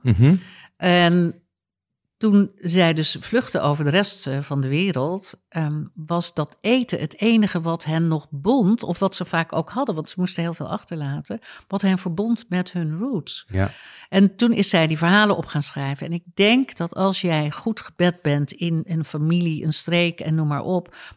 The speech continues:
Speaker 2: dat je altijd weer terugkomt naar de smaken uit je jeugd. Dat is ook de reden waarom ik, eh, laatst een podcast ben begonnen en vijfentachtig-plussers ben gaan interviewen
Speaker 1: Ja.
Speaker 2: over de smaak van het verleden. Wat herinnert je eraan? Wat was positief? Wat was negatief?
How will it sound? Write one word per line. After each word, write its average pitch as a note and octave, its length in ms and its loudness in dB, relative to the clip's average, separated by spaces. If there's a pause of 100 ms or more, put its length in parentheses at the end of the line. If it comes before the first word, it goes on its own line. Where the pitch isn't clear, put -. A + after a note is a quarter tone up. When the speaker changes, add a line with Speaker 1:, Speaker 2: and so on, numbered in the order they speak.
Speaker 2:
dat F3 140 -6
je - 180 -12
altijd G#3 520 2
weer D#3 120 -4
terugkomt E3+ 540 -4
naar D3+ 140 -6
de C#3+ 80 -10
smaken F#3 380 -2
uit D#3 180 -6
je F3 60 -18
jeugd. E3 460 -8 (1300)
Dat F3 180 -2
is E3+ 100 6
ook D3 120 2
de D3 80 2
reden C3 340 4
waarom C#3 320 0
ik, C#3 260 0
eh, C3+ 400 -2
laatst C#3 340 -4
een D3 200 2 (220)
podcast D3+ 540 0
ben C#3+ 180 0
begonnen D3 640 -4
en D3+ 280 0
vijfentachtig-plussers D#3+ 1080 -4
ben C#3 180 -6
gaan C#3 140 -8
interviewen C3 560 -6
Speaker 1:
Ja. E3+ 160 -6 (480)
Speaker 2:
over G3+ 420 4
de F3 80 -2
smaak D#3+ 320 -6
van D3+ 120 -12
het D3+ 80 -14
verleden. E3 420 -4
Wat E3 160 -4
herinnert F#3 440 2
je D3+ 100 -4
eraan? C#3+ 300 -4
Wat D3 160 -6
was E3+ 160 -8
positief? D#3+ 580 -6
Wat D3 160 -12
was E3 140 -8
negatief? F3 680 -6